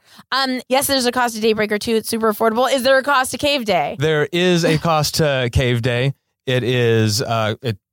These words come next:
Speaker 2: it is currently seventy-five dollars.
Speaker 1: Yeah.
Speaker 2: We have, if you go to caveday dot org slash L A, you'll see the, the latest details and also some promo codes and things.
Speaker 1: Yeah.
Speaker 2: Um, we, uh, with that, you get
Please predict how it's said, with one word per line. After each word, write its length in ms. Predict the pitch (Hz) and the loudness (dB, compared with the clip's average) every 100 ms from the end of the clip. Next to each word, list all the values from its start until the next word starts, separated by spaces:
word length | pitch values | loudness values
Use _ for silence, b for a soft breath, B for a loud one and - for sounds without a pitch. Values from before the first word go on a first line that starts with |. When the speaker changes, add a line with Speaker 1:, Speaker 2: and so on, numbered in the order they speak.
| _ | _
Speaker 2:
it 140 | 147 120 | -4 -2
is 120 | 107 | 0
currently 340 | 160 135 139 | 0 0 0
seventy-five 560 | 120 135 139 123 131 117 | 0 0 0 0 -2 0
dollars. 500 | 113 113 123 143 - | 0 2 2 -2 -4
Speaker 1:
Yeah. 180 | 220 196 | -2 0
Speaker 2:
We 60 | 123 | 0
have, 200 | 120 117 | -2 -2
if 40 | |
you 40 | 135 | 0
go 80 | |
to 100 | 123 | 0
caveday 480 | 104 - 135 127 131 | -4 -4 -4 0 -2
dot 240 | 127 117 113 | 0 -2 -2
org 260 | 120 113 107 | -2 0 -2
slash 340 | - 107 107 - | -2 -4 -4 -2
L 200 | 107 107 | -2 0
A, 100 | 107 | 0
you'll 200 | 110 104 | 0 0
see 360 | - 107 98 95 - _ _ | -2 -2 -2 -4 -8 _ _
the, 420 | 107 107 101 95 - _ _ _ | -4 0 2 0 -4 _ _ _
the 140 | 113 | -2
latest 340 | 123 151 151 - | 0 0 0 0
details 640 | 135 127 139 123 120 - - | -2 0 0 0 0 -4 -6
and 400 | 110 110 104 101 - | -6 -4 -4 -4 -2
also 420 | 110 104 117 107 | -2 0 0 0
some 140 | 107 | -2
promo 320 | 101 107 104 104 | -2 0 0 0
codes 300 | 110 101 101 | 0 0 0
and 140 | 101 | -2
things. 420 | 107 98 98 - - | 0 0 -2 -4 -8
Speaker 1:
Yeah. 280 | 226 208 170 | -4 -4 -4
Speaker 2:
Um, 400 | 110 107 101 98 87 | -4 -2 -2 -2 -4
we, 540 | 110 117 110 107 104 - _ - | -2 0 0 0 -2 -8 _ -6
uh, 120 | 123 | -6
with 260 | 127 139 127 | -2 -4 -2
that, 220 | 120 117 | -4 -2
you 100 | 113 | -2
get 220 | 110 107 | 0 -2